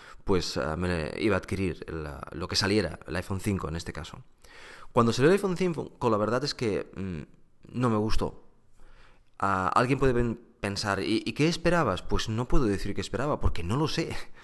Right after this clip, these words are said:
Lo cierto es que el dispositivo no me gustó, no, no me, no me atraía, no me encontraba. Pero aún así, el día que lo pusieron a la venta, ese día me levanté un poquitín antes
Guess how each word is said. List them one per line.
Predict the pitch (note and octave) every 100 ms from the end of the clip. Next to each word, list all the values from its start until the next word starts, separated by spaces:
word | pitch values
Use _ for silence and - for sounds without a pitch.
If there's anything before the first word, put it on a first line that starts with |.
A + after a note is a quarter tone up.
| - - - - -
Lo | G#2+ G2+
cierto | B2 C#3 D#3
es |
que | - B2+ F2+ E2 -
el | - A2+
dispositivo | G#2+ - - C3+ C#3+ C#3 -
no | A2+ A2 G#2+ A#2
me | B2
gustó, | A#2+ - B2+ F#2+ -
no, | F2+ G#2+ G#2
no | A2
me, | B2+ C3+ B2+ A#2 G2+ F2 - - - - - - -
no | B2 C#3
me | D3
atraía, | C#3 C3 C#3+ G#2+ D2+
no | G2+ B2
me | C3
encontraba. | B2 A#2+ A#2 A#2 A#2 A2+ G#2+ G2 F#2 - _ - _ _ _ _ _ -
Pero | - B2
aún | C3
así, | C#3 G3+ G3+ B2 E3+ - -
el | A2+
día | A2+ D3+ D#3+
que | D#3+
lo | C3 A2+
pusieron | G#2 A#2 A#2
a |
la | G#2
venta, | A#2+ D3+ G#2+ D2+
ese | F#2+ C3
día | B2+ D3
me | A#2+
levanté | G2+ G2 B2+
un | C3+
poquitín | B2 A2 G#2+
antes | C#3 D3 E3 -